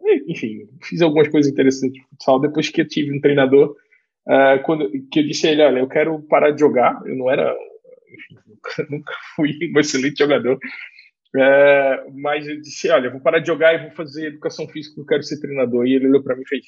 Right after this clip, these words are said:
"Ah, você não tem perfil pra ser treinador." Eu disse, "Pois agora eu vou ser treinador." Enfim, e passei por, por tudo isso e, e acho que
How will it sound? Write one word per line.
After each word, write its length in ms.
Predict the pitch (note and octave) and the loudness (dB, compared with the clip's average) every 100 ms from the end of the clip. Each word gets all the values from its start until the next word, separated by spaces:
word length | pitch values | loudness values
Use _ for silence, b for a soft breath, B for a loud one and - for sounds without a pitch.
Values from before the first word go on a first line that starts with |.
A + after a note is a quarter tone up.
| _ | _
"Ah, 160 | - - | -14 -14
você 160 | - D3 | -8 -8
não 80 | C#3 | -6
tem 140 | C#3 | -4
perfil 280 | C#3 C3 C3 | -4 -4 -4
pra 100 | - | -4
ser 140 | - | -8
treinador." 400 | - A2+ A2+ A2+ | -10 -8 -6 -6
Eu 60 | - | -8
disse, 160 | - - | -12 -8
"Pois 180 | A#2+ A#2 | -4 0
agora 480 | A#2 B2+ C3+ C3 - - | 0 2 0 0 -4 -10
eu 100 | - | -4
vou 100 | C3+ | -4
ser 140 | - C#3 | -4 -8
treinador." 440 | - C3 B2 B2 _ b b b b _ _ | -6 -4 -2 -4 _ b b b b _ _
Enfim, 440 | B2+ A#2 A2+ G#2+ G2+ | -8 -6 -6 -6 -4
e 60 | A#2+ | -2
passei 300 | C#3+ C3+ C3+ | 0 2 0
por, 180 | - C#3+ C#3+ C3+ | 2 -2 -2 -4
por 140 | C#3+ | -6
tudo 240 | - C#3 D3+ | -4 2 4
isso 360 | D3 D3+ - E3+ | 4 0 -6 -4
e, 460 | D#3+ - - C3+ - | -4 -6 -8 -8 -10
e 60 | - | -10
acho 240 | - - | -10 -10
que 260 | A#2+ G#2+ | -12 -12